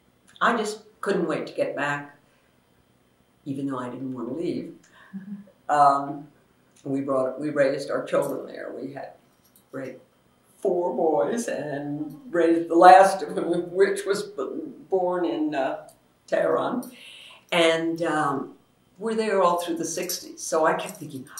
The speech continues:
Speaker 1: "I can't wait to get back to America." I didn't know how valuable, you know, voting was and the political process and our government's right,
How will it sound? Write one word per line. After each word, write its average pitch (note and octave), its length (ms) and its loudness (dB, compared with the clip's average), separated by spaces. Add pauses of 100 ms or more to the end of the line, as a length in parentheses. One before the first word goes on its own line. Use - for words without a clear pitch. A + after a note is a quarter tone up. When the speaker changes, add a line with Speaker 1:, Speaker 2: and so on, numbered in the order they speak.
(400)
Speaker 1:
"I F#4 140 0
can't D4 340 -4
wait C#4 220 2
to - 80 -8
get - 240 -12
back - 240 -6
to B3+ 120 -4
America." B3+ 480 -6
I D4+ 260 2
didn't C4+ 280 -2
know A#3+ 220 2
how A3 200 -2
valuable, - 760 -4 (180)
you G#3 100 -14
know, G3+ 240 -12 (1300)
voting G#3+ 440 4
was G3+ 520 2
and G3+ 720 -6 (960)
the G3 300 -4 (160)
political G3+ 480 -2
process G3 680 2
and F#3+ 480 -6 (960)
our F3+ 320 0
government's F#3+ 760 -2 (1600)
right, F3+ 480 -4